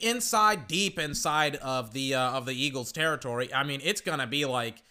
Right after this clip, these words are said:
like, almost at the twenty-yard line. I mean, my goodness. Bang. I mean, he's just better. Better. Way better. Goodness gracious. He's been doing it in the short game.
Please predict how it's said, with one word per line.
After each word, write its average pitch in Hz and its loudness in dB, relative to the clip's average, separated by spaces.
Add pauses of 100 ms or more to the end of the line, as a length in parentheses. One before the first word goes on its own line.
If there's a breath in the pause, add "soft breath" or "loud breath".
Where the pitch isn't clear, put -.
(520 soft breath)
like, 123 -4
almost 160 0
at 160 2
the 117 -6
twenty-yard 165 2
line. 170 2
I 143 0
mean, 139 -4
my 175 4
goodness. 110 -4 (880)
Bang. 156 2 (260)
I 147 0
mean, 143 -4 (1040)
he's 226 0
just 220 2
better. 190 6 (840)
Better. 175 6 (100)
Way 175 4
better. 127 0 (1700)
Goodness 175 -4
gracious. 131 -8 (100)
He's 160 -4
been 156 -2
doing 180 0
it 175 2
in 160 -2
the 135 -6
short 190 -4
game. 185 -2